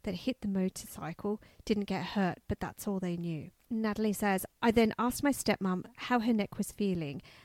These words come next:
and if it was still hurting, and she said, 'No, it was bad, but went away a few hours later.' She then said, 'But it does act up when I'm driving.'"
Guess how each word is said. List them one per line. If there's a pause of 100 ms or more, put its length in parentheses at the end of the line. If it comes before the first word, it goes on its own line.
and
if
it
was
still
hurting,
and
she
said, (340)
'No, (100)
it
was
bad, (180)
but (200)
went
away
a
few
hours
later.' (360)
She
then (240)
said, (200)
'But
it
does
act
up
when
I'm
driving.'"